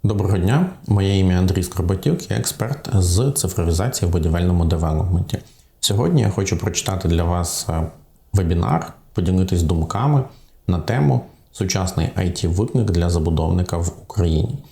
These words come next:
Звісно, в першу чергу слід відмітити той фактор, що імпортозаміщення в Україні відбулось.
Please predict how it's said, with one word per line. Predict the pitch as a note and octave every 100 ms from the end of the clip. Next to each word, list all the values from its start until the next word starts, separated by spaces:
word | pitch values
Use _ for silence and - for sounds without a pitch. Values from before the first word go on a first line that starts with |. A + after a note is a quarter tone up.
| - - _
Звісно, | F#2+ G2 D#3+ -
в | -
першу | A2+ A2 F#2
чергу | - C#3 C3+ A2
слід | - G2 F#2+
відмітити | F2+ F#2 B2+ C3+ A2
той | F#2 F#2
фактор, | F2+ B2 C#3+ - A2
що | - F#2
імпортозаміщення | F#2 F#2 - F#2 F#2 A2+ - G#2 F2
в |
Україні | E2 F2+ F2+ F2+
відбулось. | E2+ E2 F2 D#2 -